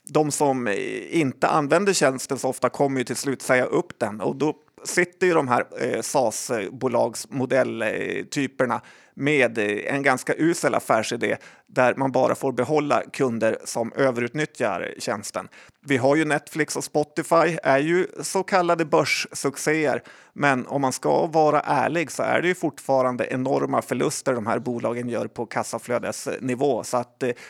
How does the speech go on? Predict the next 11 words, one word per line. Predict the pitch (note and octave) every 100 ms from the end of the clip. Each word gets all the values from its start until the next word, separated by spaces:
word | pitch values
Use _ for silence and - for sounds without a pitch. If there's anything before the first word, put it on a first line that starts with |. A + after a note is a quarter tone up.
| -
jag | D3
tycker | F#3 F#3
vi | F3+
inte | E3+
har | D#3+
sett | E3+ D#3+ -
hela | - E3+ C#3+ C3+
historien, | C3 - C#3 B2+ A#2+ A2+ A#2 A2
eh, | A2+ A2+ G#2+ G#2 - G#2 -
spela | - - B2 A#2+
ut | C#3+ -